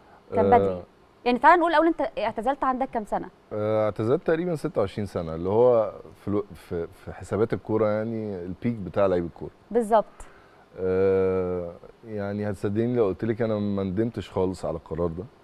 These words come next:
Speaker 1: مم.
Speaker 2: آه، يمكن عشان أنا، آه، بدأت ال-، الاحتراف في سن صغير قوي، فتقريبا
Speaker 1: آه.
Speaker 2: رحت أوروبا وأنا عندي تمنتاشر سنة.
Speaker 1: تمنتاشر سنة.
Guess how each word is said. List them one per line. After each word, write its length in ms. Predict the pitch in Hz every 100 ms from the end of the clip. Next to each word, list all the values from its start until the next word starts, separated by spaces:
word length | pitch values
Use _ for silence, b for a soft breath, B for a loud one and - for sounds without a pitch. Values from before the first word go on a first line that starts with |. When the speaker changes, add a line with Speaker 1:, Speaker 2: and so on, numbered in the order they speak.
| _ -
Speaker 1:
مم. 180 | 214 202 175 - _ _ 101
Speaker 2:
آه، 640 | 90 87 85 85 85 85 82
يمكن 320 | 107 127 127
عشان 340 | 113 104 104 95
أنا، 460 | 104 120 117 113 - -
آه، 200 | 98 92
بدأت 420 | 90 98 127 117 -
ال-، 840 | 104 95 92 90 90 92 92 90 85 87
الاحتراف 460 | 85 - 107 120
في 180 | - -
سن 240 | 95 120 117
صغير 300 | 104 110 92
قوي، 300 | 90 95 104
فتقريبا 1400 | 90 82 85 80 - - 85 90 98 92 110 113 104 101
Speaker 1:
آه. 40 |
Speaker 2:
رحت 200 | 110 -
أوروبا 280 | 107 107 104
وأنا 120 | 95
عندي 160 | 101 101
تمنتاشر 360 | 90 82 98
سنة. 200 | - 92
Speaker 1:
تمنتاشر 500 | 98 220 226 247 262
سنة. 280 | 247 220 185